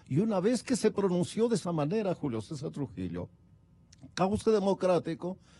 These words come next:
emitió un comunicado respaldando esa propuesta. Entonces, mire, yo he seguido una línea ahí, muy coherente, muy coherente.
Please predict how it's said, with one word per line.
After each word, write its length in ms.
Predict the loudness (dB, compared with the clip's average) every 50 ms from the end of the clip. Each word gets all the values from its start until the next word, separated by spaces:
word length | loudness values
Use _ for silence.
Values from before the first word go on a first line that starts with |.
| -20 _ _ -6 0
emitió 540 | 0 2 2 2 0 0 0 2 4 4 4
un 180 | 4 4 0
comunicado 880 | 0 0 0 2 2 2 2 0 2 2 4 4 4 2 2 0 -2 -4 -6
respaldando 1600 | -6 -4 0 4 4 4 4 2 -4 _ _ 0 0 2 2 0 -2 -2 0 0 2 2 4 2 2 2 2 0 0 -2 -2 -2
esa 260 | -4 -2 -2 -2 -4
propuesta. 560 | -4 -6 -6 -4 -6 -8 -8 -8 -14 -14 -14 -16 _ _ _ _ -20 -20 -20 _ _ -20 -20 -20 _ _ _ _ _ _ _ _ _ _ _ _ _ _ _ _ _ _ _ _ _ _ _ _
Entonces, 300 | _ -8 -8 -8 -8 -8 -6
mire, 240 | -4 -2 -2 -2 -2 0
yo 120 | 2 2
he 20 | 4
seguido 420 | 4 4 2 2 4 2 2 2
una 140 | 2 2 2
línea 260 | 2 2 2 2 2 4
ahí, 200 | 2 2 2 0
muy 220 | 2 2 2 2
coherente, 800 | 2 2 2 4 4 4 2 0 0 -2 -2 -4 -6 -10 -8 -8
muy 340 | -6 -4 0 4 4 4 4
coherente. 680 | 4 4 4 4 4 4 2 0 0 -2 -6 -8 -10 -10